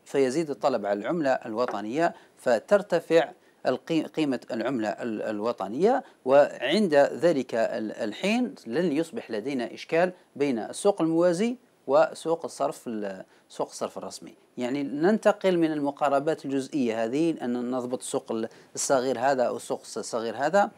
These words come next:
إلى توجه أكبر من ذلك. الجزائر الآن تسير بغير نموذج نمو،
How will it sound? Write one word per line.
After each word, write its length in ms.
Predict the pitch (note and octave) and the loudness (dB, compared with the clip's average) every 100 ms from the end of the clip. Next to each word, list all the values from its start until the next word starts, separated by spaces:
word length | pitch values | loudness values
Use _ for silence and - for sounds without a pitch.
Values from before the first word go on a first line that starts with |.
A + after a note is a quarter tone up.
| - | -6
إلى 160 | C#3+ C#3+ | -2 0
توجه 400 | C#3+ D#3+ C#3+ C#3 | 0 0 0 -4
أكبر 260 | D3+ - A#2 | -6 -6 -6
من 180 | G#2 F#2 | -6 -10
ذلك. 240 | F#2 F2 _ _ _ - | -14 -16 _ _ _ -8
الجزائر 360 | C3 E3 G3 | -2 2 2
الآن 240 | D3+ D#3 D3+ | 2 -2 -6
تسير 400 | C3 A#2+ D3+ C3 | -8 -6 -4 -4
بغير 320 | A2+ B2 C#3+ | -4 -4 -4
نموذج 560 | A#2+ G2+ A2 B2 G#2 F#2+ | -4 -6 -8 -8 -10 -14
نمو، 260 | F#2 F#2 | -14 -16